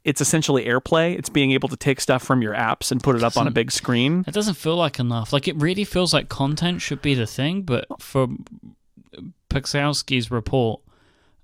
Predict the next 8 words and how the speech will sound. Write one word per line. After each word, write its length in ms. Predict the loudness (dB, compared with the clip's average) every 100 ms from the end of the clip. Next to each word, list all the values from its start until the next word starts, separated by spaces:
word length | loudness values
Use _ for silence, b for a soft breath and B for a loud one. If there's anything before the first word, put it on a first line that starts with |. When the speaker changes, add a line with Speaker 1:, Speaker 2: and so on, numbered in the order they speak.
| _ -2
Speaker 2:
that's 340 | 0 0 0
not 180 | 0 0
coming 360 | -4 -4 -6 -14 -20 _ -20 b b
with 160 | -4 2
the 60 | 4
Speaker 1:
Yeah, 80 |
not, 60 | 6 6 4 4
Speaker 2:
announcement. 280 | 2 2